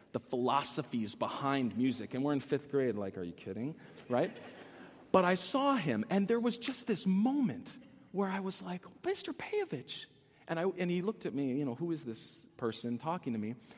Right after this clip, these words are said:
And I said, "Mister Peyovich, I'm M J, class of ninety-four from Oil P H. You know, you were my music teacher. I just, I am so glad to see you. I just wanna thank you for,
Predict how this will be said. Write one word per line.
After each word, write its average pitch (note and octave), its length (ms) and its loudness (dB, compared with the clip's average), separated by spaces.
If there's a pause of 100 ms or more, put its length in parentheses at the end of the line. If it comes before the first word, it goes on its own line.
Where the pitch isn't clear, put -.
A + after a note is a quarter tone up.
(280)
And G#3+ 80 0
I A3 40 0
said, A3 140 -2
"Mister A3+ 180 0
Peyovich, G#3 460 0
I'm F#3+ 100 -2
M G3+ 220 0
J, D#3 220 2
class F3+ 360 -2
of E3+ 100 -2
ninety-four E3+ 680 0
from D3 200 -4
Oil E3+ 200 2
P F3 240 -2
H. F3 320 -2
You E3 80 -2
know, C3 80 0
you D3 140 -2
were F#3 100 -2
my D#3+ 160 -2
music E3 340 -4
teacher. F#3+ 460 -4
I C4+ 240 -2
just, - 560 -4 (500)
I - 140 -4
am G3+ 200 2
so - 360 -4
glad G3 300 2
to D#3+ 40 -4
see - 280 -8
you. A#2 340 0
I C4+ 240 -2
just - 340 -8
wanna F#3 240 -2
thank E3+ 480 -4
you F2 300 -8 (640)
for, C3+ 200 2